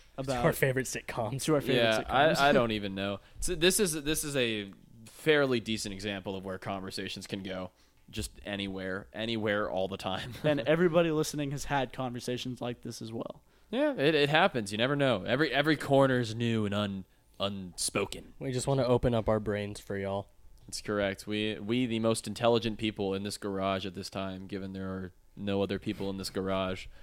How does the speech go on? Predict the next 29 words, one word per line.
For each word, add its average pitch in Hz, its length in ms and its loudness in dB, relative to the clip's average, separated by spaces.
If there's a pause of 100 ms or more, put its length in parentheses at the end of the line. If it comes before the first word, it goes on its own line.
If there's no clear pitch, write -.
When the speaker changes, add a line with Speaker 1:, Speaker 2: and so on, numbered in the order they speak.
Speaker 1:
At 139 40 -4
Speaker 2:
I'm 135 80 -2
Speaker 1:
this 123 80 -8
Speaker 2:
currently 165 320 8
Speaker 1:
time. 147 80 8
Speaker 2:
writing 135 220 8
my 131 100 4
dissertation 123 580 -2
on 107 80 -2
string 113 320 -4
theory, 107 320 -2
by 107 160 -2
the 107 100 -4
way, 107 260 -2
so 107 340 -8 (300)
if - 40 -12
y'all 120 120 -8
wanna 110 120 -6
check 113 220 -4
that 110 160 -2
out. 110 160 -4 (240)
Speaker 3:
And 107 360 -6
he, 107 160 -6
uh, 58 560 -10
he's 110 200 -2
a 104 40 -6
genius, 101 520 -2
you 98 80 -10
know. 98 140 -10